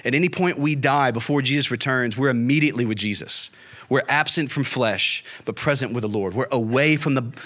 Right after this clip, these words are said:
from the body, but present with the Lord, at home with the Lord. That that's the reality. We are instantly with Jesus. That's how Jesus can look at the thief on the cross and go, "Today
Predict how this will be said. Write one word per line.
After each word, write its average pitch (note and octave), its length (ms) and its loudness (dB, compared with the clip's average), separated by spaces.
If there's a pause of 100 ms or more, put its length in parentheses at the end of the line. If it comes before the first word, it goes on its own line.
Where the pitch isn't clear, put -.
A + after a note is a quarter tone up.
(120)
from C#3+ 120 2
the C3 60 4
body, A2+ 380 2 (200)
but A#2+ 160 -2
present B2+ 400 0 (240)
with A#2 220 0
the A#2 60 -2
Lord, G2+ 260 -2
at A#2 120 0
home B2+ 480 0
with A2+ 340 -2
the A2 80 -2
Lord. F2+ 420 -6 (1120)
That A#2 100 -2
that's D3+ 220 2
the D#3 100 0
reality. B2+ 460 2 (220)
We C3 140 4
are C3 200 2
instantly D#3 440 0
with B2+ 140 2
Jesus. G2+ 300 -2
That's C3+ 160 0
how D#3 100 2
Jesus C3+ 300 0
can A#2+ 160 0
look B2 180 0
at C3 40 -2
the A2+ 60 0
thief A#2+ 220 -2
on B2+ 100 -2
the A2+ 60 -2
cross A#2+ 380 0
and B2+ 120 -6
go, A2 200 -2
"Today G#2+ 680 -2